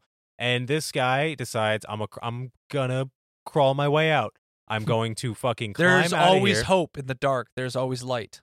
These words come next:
Speaker 1: There was a lot of, like, soapbox standing, talking. So he crawls his way out. I wanna give a shout out to the whatever fucking little armadillo creature,
Speaker 2: That
Speaker 1: 'cause
Speaker 2: was cool.
Speaker 1: they're not making it out of there without the armadillo creature.
Speaker 2: I also was thinking, like, that was a sign of him being a Jedi because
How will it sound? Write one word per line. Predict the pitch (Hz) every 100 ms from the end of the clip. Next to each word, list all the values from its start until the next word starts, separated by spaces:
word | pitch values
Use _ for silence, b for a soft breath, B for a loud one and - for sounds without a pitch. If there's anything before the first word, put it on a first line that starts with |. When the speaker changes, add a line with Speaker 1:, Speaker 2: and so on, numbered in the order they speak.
| -
Speaker 1:
There | 147 151
was | 143 139
a |
lot | 135 139 139
of, | 139 127
like, | 127 117
soapbox | - - 113 113 - 113 107 104 -
standing, | - 107 101 98 104 101 98
talking. | 113 101 110 101 98 _ _ -
So | 131
he | 165
crawls | 165 151 151
his | 143
way | 165 160 120
out. | 120 113
I | 117
wanna | 123 123
give | 131
a | 135
shout | 127 117
out | 123 123
to | 117
the | 104
whatever | 113 117 120
fucking | 135 123 120
little | 117
armadillo | 110 107 107 101 107 107
creature, | - 104 - 107
Speaker 2:
That | 170
Speaker 1:
'cause | 170
Speaker 2:
was | 156
cool. | - 139 107 139
Speaker 1:
they're | 143
not | 170
making | 156 151 139
it | 131
out | 120 110
of |
there | 104 104
without | 104 107 95
the | 104
armadillo | 98 98 101 95
creature. | - 98 -
Speaker 2:
I | 160 165
also | 185 220 -
was | 196 170
thinking, | - 170 156 151
like, | 147 135 120 127
that | 135
was | 139 131
a |
sign | - 139 131
of | 123
him | 131 120
being | 120 131
a |
Jedi | 151 311 165 123
because | 123 - 139 120